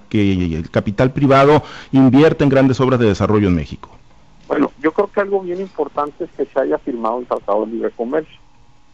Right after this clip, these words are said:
Speaker 2: Creo que, eh, eso ya está por encima de todo. ¿Por qué? Pues porque hay una, a-, a-, a-, hay un acuerdo entre los tres países precisamente, pues, para, para, eh, fortalecer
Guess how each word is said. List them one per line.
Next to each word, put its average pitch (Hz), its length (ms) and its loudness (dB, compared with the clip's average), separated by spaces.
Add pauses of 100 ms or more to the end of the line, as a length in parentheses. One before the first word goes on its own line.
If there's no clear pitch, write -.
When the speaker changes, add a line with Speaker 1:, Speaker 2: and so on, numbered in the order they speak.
(240)
Speaker 2:
Creo 123 240 -2 (100)
que, 123 320 -2
eh, 104 300 -8
eso 135 340 -2
ya 143 120 -2
está - 220 -8
por 156 240 -4
encima 131 500 -8
de 120 100 -2
todo. 147 260 -2 (840)
¿Por 127 160 -6
qué? - 140 -16
Pues - 200 -8
porque 127 340 -6
hay 131 240 -4
una, 143 420 -8
a-, - 40 -16 (680)
a-, - 520 -12
a-, 120 240 -4
hay 127 200 -4
un 160 140 -2
acuerdo 156 580 -4
entre 120 240 -14
los 110 220 -12
tres 120 240 -14
países 143 560 -6
precisamente, 120 800 -6
pues, 110 200 -8 (100)
para, 90 260 -4 (720)
para, 107 640 -4 (480)
eh, 107 100 -18 (100)
fortalecer 135 720 -4